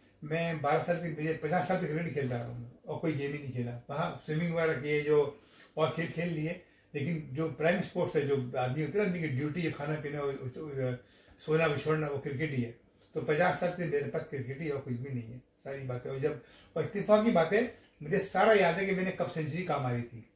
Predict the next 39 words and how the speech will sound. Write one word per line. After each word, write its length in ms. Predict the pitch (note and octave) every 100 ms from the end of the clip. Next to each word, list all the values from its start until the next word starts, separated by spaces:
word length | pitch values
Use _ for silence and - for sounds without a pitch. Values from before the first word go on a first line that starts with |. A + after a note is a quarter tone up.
| _ _ -
पाकिस्तान 280 | D3 F3+
में 100 | F3
क्रिकेट 360 | - D3+ C3+ B2
खेला 180 | D#3 D#3+
हूँ 80 | A#3
ना, 60 |
जो 140 | F#3+ D3+
जितने 300 | C#3 - E3
मैचेस 240 | C3 C#3
भी 100 | E3+
खेले, 360 | - C#3 D#3 - - - _
मुझे 120 | E3+
मन 180 | F#3 G3+
में 120 | A#3
कितनी 200 | F#3 F3
century 340 | - E3+ F3 F#3+
मेरे, 240 | E3 E3
और 100 | F3+
मैंने 220 | E3+ E3+
कहाँ 300 | E3 D#3 D#3+
century 300 | C#3+ C#3+ D#3+
मारी, 220 | D3+ C#3+ D3+
कहाँ 220 | D3+ D3+
match 200 | D3+ -
खेले 220 | C#3+ C#3+
वगैरह। 320 | C#3 C#3 C3+
कभी-कभी 360 | D3 D#3 D#3+ D#3
सोता 240 | C3+ D3+
हूँ 100 | F3
ना 60 | G#3
रात 200 | E3+ -
को, 200 | F3+ - - - - _
तो 60 | F#3
मैं 260 | F#3 G#3
अपनी 340 | G3+ F3+ D#3+ G#3
memory 300 | F3 F3 G3+
recall 380 | F#3 D#3+ D3 B2
करता 240 | A#2+ -
हूँ। 200 | A#2 -